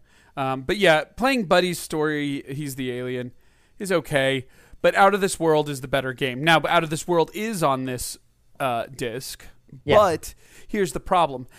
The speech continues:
Speaker 1: Out of This World was done better on other systems long before this.
Speaker 2: Mm.
Speaker 1: Um,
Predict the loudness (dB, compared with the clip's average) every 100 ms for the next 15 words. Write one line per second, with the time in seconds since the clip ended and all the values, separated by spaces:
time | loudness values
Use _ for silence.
0 | -16 0 2 2 -2 0 2 2 0 -4
1 | -12 -20 -20 _ 0 4 4 6 4 4
2 | 4 4 4 4 2 -2 -12 -2 0 0
3 | -2 -2 -6 -6 -6 -8 -12 -18 _ -20
4 | _ _ -2 6 8 8 4 0 -8 -8
5 | -6 -6 -4 -6 -4 -4 -4 -8 -14 _
6 | -10 -4 -2 -2 -4 -8 -14